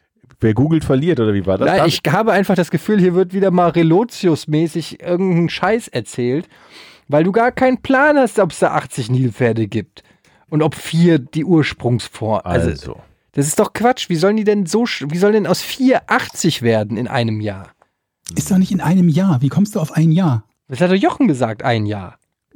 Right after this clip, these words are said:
Speaker 1: Naja,
Speaker 3: Ja,
Speaker 1: die, ich hab,
Speaker 3: Jochen.
Speaker 1: ich hab jetzt nicht gesagt, dass die nach einem Jahr da gewesen sind und alle achtzig schon da waren, oder hab ich das gesagt? Dann wär das
Speaker 2: So hab
Speaker 1: natürlich
Speaker 2: ich es
Speaker 3: Ich glaub,
Speaker 2: zumindest
Speaker 3: das klang
Speaker 2: verstanden.
Speaker 3: zwischendurch
Speaker 1: Dann
Speaker 3: so,
Speaker 1: hab ich
Speaker 3: aber
Speaker 1: das so
Speaker 3: jedenfalls
Speaker 1: bestimmt nicht gesagt.
Speaker 3: Jedenfalls ist seit der, der, der Pablo Escobar-Zeit bis heute ist ja ein bisschen mehr als ein Jahr vergangen.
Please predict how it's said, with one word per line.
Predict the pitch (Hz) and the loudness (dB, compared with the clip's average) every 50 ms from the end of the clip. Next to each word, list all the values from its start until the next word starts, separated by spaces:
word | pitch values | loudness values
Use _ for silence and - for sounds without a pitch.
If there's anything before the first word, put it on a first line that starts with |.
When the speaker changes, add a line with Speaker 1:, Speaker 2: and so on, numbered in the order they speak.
| - _ - | -20 _ -8
Speaker 1:
Naja, | - 165 139 95 | -2 0 2 2
Speaker 3:
Ja, | 104 | 4
Speaker 1:
die, | 127 120 117 | 4 2 2
ich | 127 151 135 117 135 | 2 2 2 2 2
hab, | 135 120 | 2 2
Speaker 3:
Jochen. | 156 165 - 156 123 110 - - | 0 0 2 0 0 0 -4 -8
Speaker 1:
ich | 120 - | -6 -4
hab | 123 120 151 | -2 0 0
jetzt | 139 - - | -2 0 0
nicht | 135 147 - | 0 0 2
gesagt, | 160 165 131 143 139 - | 2 2 2 2 2 2
dass | 160 139 | 0 0
die | - 143 135 | 2 0 0
nach | 131 123 107 | 0 0 0
einem | - 120 135 139 | 0 0 2 2
Jahr | 139 131 131 | 2 2 2
da | 123 131 127 131 139 147 | 2 2 2 2 2 0
gewesen | 147 139 127 127 123 131 135 127 | -2 -2 -4 -4 -2 -2 -2 0
sind | 135 139 127 | 0 0 0
und | 131 | 0
alle | - 127 139 139 147 - | 0 0 2 2 2 0
achtzig | 143 147 - - - 131 110 | -2 -4 -4 -4 -2 0 0
schon | - - - 156 | 0 0 0 0
da | 107 107 101 139 165 | 0 0 2 2 2
waren, | 139 104 92 90 | 2 2 2 2
oder | 107 120 | 2 2
hab | 123 117 | 0 0
ich | 110 | -2
das | 95 92 - | -6 -4 -2
gesagt? | 110 98 87 85 78 78 - - - _ _ _ | -2 0 0 0 0 -2 -6 -10 -20 _ _ _
Dann | - 104 110 113 | -2 0 2 2
wär | 113 110 | 2 2
das | 113 113 | 2 0
Speaker 2:
So | 139 | 0
hab | 123 | 0
Speaker 1:
natürlich | 147 - - - | 2 2 2 2
Speaker 2:
ich | 175 | 0
es | - | 2
Speaker 3:
Ich | - | 2
glaub, | 170 175 | 2 4
Speaker 2:
zumindest | 175 180 160 135 - - | 4 4 2 2 2 0
Speaker 3:
das | 156 | 0
klang | 151 156 | 2 2
Speaker 2:
verstanden. | 180 - - 143 139 | 0 2 2 2 2
Speaker 3:
zwischendurch | 143 143 135 117 117 117 113 110 | 2 2 0 0 0 0 0 2
Speaker 1:
Dann | 113 107 | 2 2
Speaker 3:
so, | 113 123 | 2 4
Speaker 1:
hab | 135 | 2
ich | 143 135 | 2 2
Speaker 3:
aber | - | 2
Speaker 1:
das | 120 120 | 2 4
so | 135 135 | 2 2
Speaker 3:
jedenfalls | 120 117 - | 2 0 0
Speaker 1:
bestimmt | 139 131 120 | 0 0 0
nicht | 113 101 - - | 0 -4 -2 -2
gesagt. | 107 82 85 - - - - - - - - - _ _ _ _ _ _ _ _ | -2 -2 -2 -4 -6 -6 -14 -14 -12 -14 -16 -20 _ _ _ _ _ _ _ _
Speaker 3:
Jedenfalls | - 139 131 - 160 156 - | 0 0 0 2 0 0 0
ist | 160 139 - | 0 -2 0
seit | 135 131 139 160 180 175 - - - | -2 0 0 0 0 -2 -6 -4 0
der, | 139 131 131 131 | 2 2 2 2
der, | 131 - 131 123 120 | 2 2 2 2 2
der | 117 - 131 123 | 2 2 0 0
Pablo | 117 - 139 143 151 151 151 165 | 0 0 -2 0 2 2 0 0
Escobar-Zeit | 156 - 156 151 - - 165 151 135 143 151 143 - - - 147 151 151 - | 0 0 -2 -2 0 0 0 0 2 2 0 0 -2 0 0 2 2 2 0
bis | - 131 120 - | -2 -2 0 2
heute | 139 139 156 156 165 | 0 0 0 0 -2
ist | 131 120 - | -4 0 2
ja | 156 | 2
ein | 139 131 | 4 4
bisschen | 127 143 - - 139 120 | 2 0 0 2 2 4
mehr | 123 143 135 | 4 4 2
als | 117 110 - | 0 -2 -2
ein | 117 110 110 107 | 0 0 2 2
Jahr | 107 107 107 107 | 2 2 2 0
vergangen. | - - 113 101 - 101 98 104 107 110 | 0 0 0 0 0 2 2 2 2 0